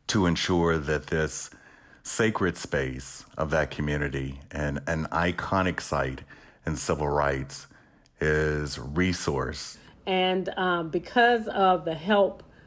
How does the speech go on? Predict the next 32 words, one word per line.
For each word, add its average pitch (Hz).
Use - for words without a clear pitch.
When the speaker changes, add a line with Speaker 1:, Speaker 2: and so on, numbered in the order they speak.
Speaker 2:
that 185
we 196
have 170
gotten, 180
it's, 196
it's 190
only, 190
you 208
know, 160
been 190
a 170
year 185
since 180
we 175
broke 170
ground. 170
We 214
are 180
almost 202
at 180
two 233
million 202
dollars 170
that 175
we've 190
raised, 175
and 185
we 214
have 175
been 180
able 185
to 170